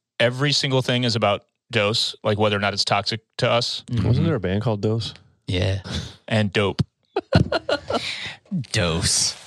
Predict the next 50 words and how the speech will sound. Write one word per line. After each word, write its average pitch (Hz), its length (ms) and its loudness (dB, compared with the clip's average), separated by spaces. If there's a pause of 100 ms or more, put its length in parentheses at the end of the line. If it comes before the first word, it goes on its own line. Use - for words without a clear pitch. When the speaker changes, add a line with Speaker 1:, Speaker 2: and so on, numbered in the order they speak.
Speaker 2:
I 143 180 4
think 139 260 -2
Dose 107 80 4 (160)
Speaker 3:
Remember - 60 2
Speaker 2:
was 98 120 2
a 101 60 2
local 107 220 2
band, 90 240 -2
right? 107 220 2 (260)
Speaker 3:
Yeah, 120 100 0
I - 40 -2
think 139 220 -2
so. 117 360 0
Speaker 2:
Dope 120 160 4
Speaker 3:
There 131 100 2
Speaker 2:
was 110 200 6
the 104 80 4
Speaker 3:
also, 101 80 4
Speaker 2:
other, 104 120 4
Speaker 3:
there 127 100 4
Speaker 2:
was 139 160 4
Speaker 3:
was 139 60 4
Speaker 2:
the - 60 4
bigger 107 160 4
Speaker 3:
also 95 60 4
a - 20 4
Speaker 2:
one. 95 100 4
Speaker 3:
local 110 220 0
band 107 200 0
called 95 260 -2
Dump 107 200 0
Truck. 87 260 -2 (720)
<laughs> - 0 - (420)
Speaker 1:
Wait, 117 180 4 (100)
D 139 180 2
O 131 140 4
S 143 280 2
or 117 60 0
D 113 240 2
O 101 140 4
S 98 220 0
E? 101 220 -2
Speaker 3:
I - 400 -10
think 165 100 0
it - 20 2
was 127 120 0
D 113 180 2
O 101 100 2
S 104 180 -2
E. 127 280 0